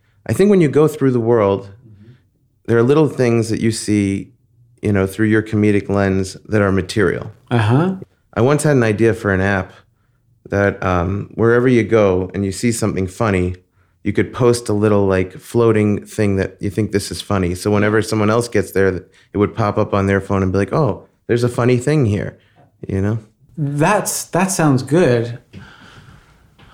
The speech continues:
Speaker 2: I wonder, I mean, the closest you can come to that is, like, Instagram is similar in that you, except I don't know if you could find the location as easily, but, like,
Speaker 1: Right.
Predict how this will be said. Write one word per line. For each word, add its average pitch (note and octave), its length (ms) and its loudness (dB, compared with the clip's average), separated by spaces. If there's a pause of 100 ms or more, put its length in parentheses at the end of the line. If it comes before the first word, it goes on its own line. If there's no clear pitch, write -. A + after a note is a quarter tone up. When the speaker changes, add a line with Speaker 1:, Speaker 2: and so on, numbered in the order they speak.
(220)
Speaker 2:
I C#3+ 80 2
wonder, A#3 340 4
I E3 120 2
mean, F#3 180 6
the E3+ 80 2
closest C4 760 0
you F#3+ 60 2
can E3+ 140 4
come C#3+ 180 2
to C3+ 100 -4
that B2+ 220 -2
is, A#2 180 -4
like, A2 340 -6 (300)
Instagram C3 920 2
is A2 200 -6
similar C#3+ 600 0
in A#2+ 160 -4
that A#2+ 180 -6
you, B2 280 -2 (100)
except C3+ 400 0 (140)
I C3+ 40 2
don't C3+ 100 4
know C3 40 4
if A#2 80 2
you G#2 40 -4
could - 120 -4
find A2+ 180 -4
the G#2 60 -6
location B2+ 540 -2
as C#3+ 180 0
easily, D#3 340 0
but, B2+ 240 -2
like, G#2 380 -6
Speaker 1:
Right. F2+ 260 -2